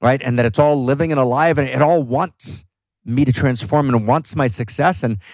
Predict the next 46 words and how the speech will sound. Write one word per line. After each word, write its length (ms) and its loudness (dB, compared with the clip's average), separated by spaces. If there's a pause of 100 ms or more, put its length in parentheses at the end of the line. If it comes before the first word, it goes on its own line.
(120)
that 100 4
all 180 4
of 100 -4
reality 420 0
is 140 0
actually 300 -2
cheering 380 0
me 140 0
on, 300 2 (240)
that 80 0
I 80 6
was 160 2
intended 640 -2
by 100 2
reality. 380 2
I'm 80 0
not 160 2
an 60 0
accident. 420 -4
I'm 160 0 (260)
desired 540 2
by 140 2
reality. 360 0
I'm 140 -2
chosen 480 2
by 100 -2
reality. 320 0
I'm 120 -2 (260)
recognized 680 0
by 80 0
reality. 460 2
I'm, 180 0
I'm 240 2
needed 260 2
by 120 2
reality. 340 2
If 80 -2
I 80 0
can't 240 -2
have 140 0
that 180 0
direct 480 0 (240)
first-person 480 0
experience 400 -2
of 80 -2
that, 240 0